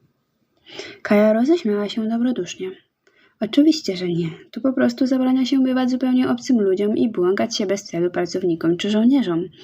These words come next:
Jak żyłaś, zanim się tu znalazłaś?” „Mój ojciec jest samurajem. Niegdyś pełnił służbę w”, no, w stolicy. Mm, to nie bardzo bogaty, ale szanowany człowiek. Wychowałam się w dostatku.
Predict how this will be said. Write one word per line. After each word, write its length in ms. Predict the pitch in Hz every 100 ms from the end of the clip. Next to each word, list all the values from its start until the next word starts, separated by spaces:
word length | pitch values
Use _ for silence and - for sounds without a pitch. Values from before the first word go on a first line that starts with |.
| - - -
Jak 280 | 233 208 214
żyłaś, 360 | 196 180 214 202
zanim 260 | 170 175
się 160 | 170 175
tu 120 | 175
znalazłaś?” 640 | 180 175 175 349 311 311 _ _ _ _ _ _ _ _
„Mój 160 | 202 208
ojciec 360 | 254 240 175
jest 160 | 180 -
samurajem. 640 | 190 208 202 180 180 180 269
Niegdyś 340 | 247 247 190
pełnił 320 | - 180 180 180
służbę 420 | - 170 - 165
w”, 80 | - - - _ _ _ - - - _ _ _ - - - - _ - - _ - _ _ _ _ _ _ _ _ _ -
no, 160 | 220 - - - - - -
w 80 | -
stolicy. 480 | - 269 233 - - - - _ _ _ _ _ _ _ _ _ - _ _ _ - 220
Mm, 360 | 185 185 -
to 160 | 185 240
nie 120 | 240
bardzo 280 | 240 214 196
bogaty, 440 | 202 302 302 233
ale 200 | 196 214
szanowany 460 | 240 277 262 180 185
człowiek. 440 | - 220 165 - -
Wychowałam 600 | 247 277 302 262 233 208
się 140 | 196
w 40 | 180
dostatku. 540 | 170 - 170 - 180